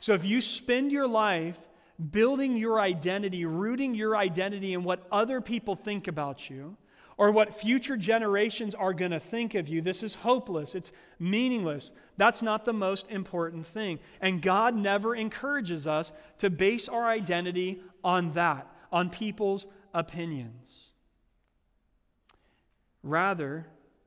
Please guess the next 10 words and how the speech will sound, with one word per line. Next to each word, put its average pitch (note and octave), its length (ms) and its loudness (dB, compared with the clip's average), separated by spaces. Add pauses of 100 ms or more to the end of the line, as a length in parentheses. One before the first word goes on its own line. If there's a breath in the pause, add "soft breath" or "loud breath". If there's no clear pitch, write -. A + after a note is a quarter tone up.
(240)
God F3+ 260 2
wants F3+ 280 -4
us F#3 120 -8
to - 120 -6
base D#3+ 400 -6
our F3 180 -4
identity C#3+ 680 -6 (260)
on E3+ 140 -4
his G3 260 -8
opinion, B2+ 540 -14